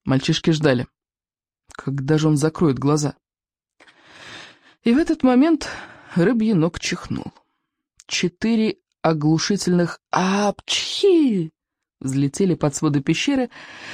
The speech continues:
и, многократно усиленные эхом, весело покатились между спящими драконьими тушами.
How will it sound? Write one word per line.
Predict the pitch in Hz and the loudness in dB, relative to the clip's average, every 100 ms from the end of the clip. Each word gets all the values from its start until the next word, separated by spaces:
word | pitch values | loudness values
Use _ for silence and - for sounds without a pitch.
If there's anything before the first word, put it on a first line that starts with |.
| - - - | -16 -14 2
и, | 294 | 6
многократно | 302 247 220 240 269 262 226 - | 6 6 2 2 0 2 2 2
усиленные | 202 - 190 156 147 151 143 - | -2 0 2 4 4 2 0 0
эхом, | 240 - 233 214 180 - | 0 2 2 2 0 -4
весело | 202 262 330 - 202 | -2 2 2 2 0
покатились | 170 160 190 330 254 - | 0 0 0 2 0 2
между | 180 156 151 | 2 2 0
спящими | - 139 165 - 165 | 0 0 0 0 2
драконьими | 143 127 - 143 135 127 | 2 0 2 2 4 2
тушами. | - 120 - 101 - | 0 -4 -4 -6 -8